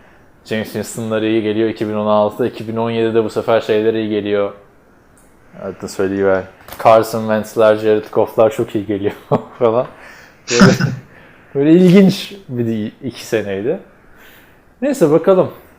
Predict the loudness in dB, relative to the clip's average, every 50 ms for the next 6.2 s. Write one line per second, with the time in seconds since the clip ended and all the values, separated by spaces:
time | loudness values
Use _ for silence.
0 | _ -10 -6 -6 -4 -4 -4 -4 0 4 6 6 6 6 4 4 4 2 0 -4
1 | -4 -4 0 2 2 2 2 2 0 -2 -2 -2 -4 -6 -6 -6 -6 -6 -6 -6
2 | -8 -4 -2 0 0 0 -2 -4 -12 -20 _ _ -4 -2 0 0 0 -2 -2 -4
3 | -2 -2 0 0 -2 -2 -2 -2 -4 -4 -6 -8 -16 -20 _ _ -2 -2 -2 -2
4 | -2 -6 -10 -8 -6 -6 -2 0 2 2 2 2 -2 -8 -20 -20 _ _ _ -20
5 | -20 -20 -20 -20 _ _ _ _ -18 -14 -12 -10 -10 -8 -6 -6 -6 -4 -4 -4
6 | -4 -6 -6